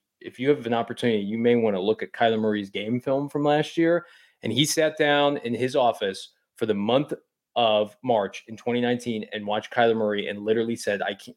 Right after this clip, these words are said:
I would be a fool to, to not take this guy." So again, we can, we can make fun of Josh Rosen's return, Andy Isabella, the second round pick. It does not matter.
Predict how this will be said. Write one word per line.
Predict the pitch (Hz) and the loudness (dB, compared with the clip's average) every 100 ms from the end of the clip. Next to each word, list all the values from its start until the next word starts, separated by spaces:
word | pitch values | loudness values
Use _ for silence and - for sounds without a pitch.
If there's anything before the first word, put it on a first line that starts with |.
| 113 | -8
I | |
would | 107 104 | -8 -6
be | 110 | -6
a | 98 | -6
fool | - 107 98 | -2 -4 -4
to, | 101 | -14
to | - | -8
not | 104 92 - | -4 -2 -4
take | 95 - | -10 -8
this | - - | -8 -6
guy." | - - - _ _ _ _ - | -4 -4 -6 _ _ _ _ -6
So | 123 101 95 - 113 | 0 2 2 0 -2
again, | 110 110 101 | 2 2 2
we | 110 | -2
can, | 110 107 107 123 | -4 -8 -8 -12
we | 120 | -6
can | 117 | -2
make | 117 123 | 0 0
fun | 139 131 | 2 2
of | 123 | 2
Josh | 123 117 - | 2 2 0
Rosen's | 127 127 120 104 | 0 0 -2 -4
return, | 101 - 143 139 135 | -8 -2 0 2 0
Andy | 117 120 110 | 0 0 -2
Isabella, | 98 98 123 131 131 131 | -4 -2 0 2 4 2
the | 117 | 0
second | 104 131 117 120 | 0 -2 -2 -4
round | 110 107 | -6 -6
pick. | 139 131 127 - _ _ - | 0 0 0 -12 _ _ -14
It | 120 | -2
does | 147 127 | 0 2
not | 135 135 - | 4 2 0
matter. | 95 95 | -6 -6